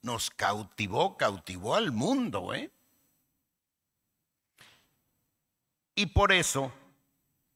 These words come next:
creo yo que merece como nadie que un estadio de excepción lleve su nombre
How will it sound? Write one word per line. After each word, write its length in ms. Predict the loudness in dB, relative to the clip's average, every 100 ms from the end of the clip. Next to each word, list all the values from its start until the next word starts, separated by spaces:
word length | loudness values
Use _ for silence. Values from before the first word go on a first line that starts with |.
| _
creo 480 | 0 0 2 2 2
yo 340 | 0 -2 -4 -14 _ _ -4
que 100 | -4
merece 460 | -2 -2 -2 -2 -4
como 260 | -6 -4
nadie 420 | -4 -4 -4 -8 -12 _ _ _ _ _ _ _ _ -2
que 120 | 0
un 260 | 2 4
estadio 800 | 2 0 -2 0 0 -2 -6 -8 _ _ _ _ _ _ _ _ _
de 260 | -2 0
excepción 720 | -2 -6 -8 -4 0 0 -2 -14 _ _ _ _ _ _ _
lleve 340 | -4 -2 0
su 180 | -2 -6
nombre 420 | -8 -12 -16 -20